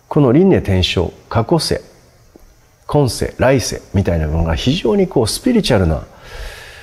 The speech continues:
考え方と結びついて、そしてこんなもの誰も見たことがない世界であるがゆえに、そういう概念を利用して、まあ、人々の弱き心、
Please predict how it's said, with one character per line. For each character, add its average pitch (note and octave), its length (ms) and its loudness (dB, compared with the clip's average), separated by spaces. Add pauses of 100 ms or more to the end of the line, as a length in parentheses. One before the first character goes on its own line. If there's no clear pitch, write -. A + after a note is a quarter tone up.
(520)
考 G2+ 280 2
え F2+ 60 0
方 F#2 100 0
と - 180 -2
結 F#2 240 2
び C#3 80 4
つ - 160 -2
い F#2 60 0
て、 - 320 -6 (520)
そ - 120 0
し - 100 0
て F2+ 400 0 (160)
こ - 120 0
ん - 20 6
な F#3+ 60 4
も F#2 100 2
の D#2 60 -2
誰 B2 200 4
も G3 100 6
見 F#3+ 100 4
た F#3+ 100 2
こ F3 80 4
と E3+ 60 4
が C#3+ 80 4
な C3 120 6
い A2+ 60 2
世 A#2+ 120 -2
界 G#2 180 2
で F2+ 120 4
あ A#2 60 4
る B2 80 4
が F2+ 80 2
ゆ G#2+ 200 4
え C3 60 4
に、 F#2 240 2 (920)
そ E3+ 360 4
う E3 60 6
い F3 120 6
う C#3+ 160 4
概 C#3+ 300 4
念 F2 280 2
を D#2 60 2
利 F2+ 160 4
用 D3+ 200 4
し - 160 -2
て、 - 260 -2 (800)
ま G#2 100 2
あ、 - 20 2
人 C#3+ 180 0
々 A#2+ 100 2 (220)
の D2+ 280 -2
弱 B2 280 4
き - 120 -10
心、 - 480 -4